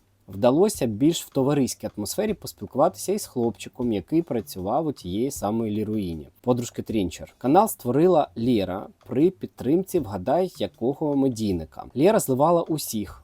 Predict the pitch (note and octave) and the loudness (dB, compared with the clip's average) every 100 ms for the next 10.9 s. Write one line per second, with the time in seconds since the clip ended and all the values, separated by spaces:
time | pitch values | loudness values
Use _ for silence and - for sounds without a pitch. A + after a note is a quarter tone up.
0 | _ - A#2 C3 F3 - C3 C#3+ - G2 | _ -6 -4 2 2 2 -2 0 0 -2
1 | - - - - E3+ - - C3+ G#2 F#2+ | -4 -16 -16 -4 -4 -2 2 2 2 -2
2 | G2 A#2 G3 G#3+ B2+ - B2+ F#3+ A#2 A2 | -2 -2 -2 -2 -6 -2 2 2 0 0
3 | C#3+ F#3 - D#3+ - G3 E3+ - - - | 2 2 -2 -6 -2 -2 -2 -10 -20 -6
4 | - D#3+ - B2+ A#2 - A#2 G#2 D3+ D3 | 0 2 2 0 0 -4 -2 0 0 0
5 | A#2 - C#3 - B2 G2+ E2+ - D3+ F3 | -2 -2 -6 -4 -4 -4 -6 0 2 4
6 | F#3 F#3+ A3 C#3 G#2 F2 E2 G#2+ C3+ D#3+ | 4 2 4 4 2 -2 -4 -4 -4 -2
7 | - C#3+ C3 C3 - - D#3 A3 - A#2 | 0 2 2 0 -6 0 4 4 2 -6
8 | - A#2 - D3 A#2+ A2+ B2 B2+ A2 G#2+ | -4 -4 0 2 2 0 0 0 0 0
9 | B2 B2 G2+ G2 A2 G2+ A2 B2+ F#3+ - | -2 -4 -6 -4 -4 -4 -4 -2 -2 -4
10 | B2+ G#2 - D3 C#3 C3+ A#2+ E2 | -12 -10 -4 -4 -4 -4 -2 -4